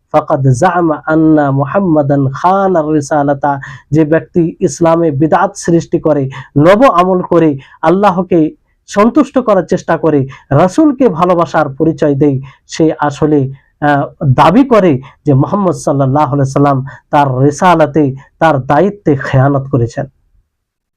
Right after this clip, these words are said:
কারণ আল্লাহ নবী তো এই কথা বলেননি,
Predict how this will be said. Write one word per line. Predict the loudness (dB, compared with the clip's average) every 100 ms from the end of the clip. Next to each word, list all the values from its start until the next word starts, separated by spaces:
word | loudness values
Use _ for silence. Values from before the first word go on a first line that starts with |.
| _ _ _ _ _ _ _ _ -2
কারণ | 2 2 0 -4 -14 _ _ _ _ -4
আল্লাহ | 2 4
নবী | 4 4 2
তো | 2
এই | 0
কথা | -2 -2 -2
বলেননি, | 0 0 0 -2